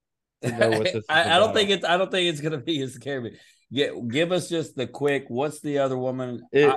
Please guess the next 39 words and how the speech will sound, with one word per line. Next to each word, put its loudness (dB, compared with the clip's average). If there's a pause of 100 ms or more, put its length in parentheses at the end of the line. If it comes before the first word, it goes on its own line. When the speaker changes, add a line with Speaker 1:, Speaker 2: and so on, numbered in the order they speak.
Speaker 2:
it's, 2
Speaker 1:
is, 0 (120)
it 2
doesn't 6
Speaker 2:
if, -4
Speaker 1:
sound 0
like 4
a 4
rom-com. 4
Speaker 2:
no, 6 (100)
if, 2
Speaker 1:
Let's, 2
Speaker 2:
if 0
Speaker 1:
let's 4
Speaker 2:
she, 2
Speaker 1:
put 2
it -2
that 0
way. -6
Speaker 2:
if -2
she -2
can -4
sell, 2
if 0
she -8
can -4
sell 2
me 0
on 2
it, -6 (100)
I'll, 0
when -6
this -8
episode's -4
over, 0
I'll 0
tell -4
my -4
wife, -2